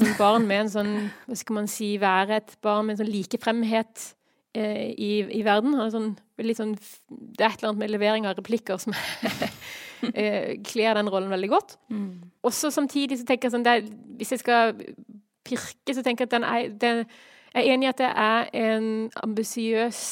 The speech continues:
Speaker 1: eh, hva skal man si, fortelling, ikke sant? Men den, og den er kompleks, som, fortsatt kompleks, selv om den har blitt strammere, sikkert den boka som jeg ikke har lest.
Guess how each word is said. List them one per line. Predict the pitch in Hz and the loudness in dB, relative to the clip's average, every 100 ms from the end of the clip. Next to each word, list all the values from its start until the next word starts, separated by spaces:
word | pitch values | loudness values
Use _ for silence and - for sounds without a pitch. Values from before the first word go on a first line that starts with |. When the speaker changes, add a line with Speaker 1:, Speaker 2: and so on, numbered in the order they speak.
| - - - | -10 -12 -8
Speaker 1:
eh, | 185 | -8
hva | 202 208 | -6 -10
skal | - 220 | -8 -6
man | 214 | -6
si, | 202 233 214 208 208 196 - - | -6 -6 -4 -4 -4 -6 -10 -10
fortelling, | 220 226 262 202 143 185 _ | -4 0 2 0 -2 -8 _
ikke | 202 196 214 | -6 -2 0
sant? | 254 - | -2 -2
Men | 240 226 | 0 0
den, | 220 | 2
og | 214 | 2
den | 214 | 2
er | 220 | 0
kompleks, | 220 214 240 - - - | -2 0 -2 -4 -12 -8
som, | 226 208 190 - _ - 78 - - - | -4 -4 -6 -12 _ -16 -14 -16 -16 -4
fortsatt | 269 - 240 220 | -4 0 -2 -2
kompleks, | - 208 226 226 - - | -4 0 0 0 -8 2
selv | 208 202 | 2 2
om | |
den | 208 196 | 0 0
har | 214 | 0
blitt | 202 208 | -2 -2
strammere, | - 196 196 208 | 0 0 2 -2
sikkert | 214 220 226 | -2 -4 -4
den | 190 | -6
boka | 190 220 208 | -4 -4 -4
som | 196 208 | -4 -6
jeg | - | -6
ikke | 190 | 0
har | 214 | 0
lest. | 254 | 0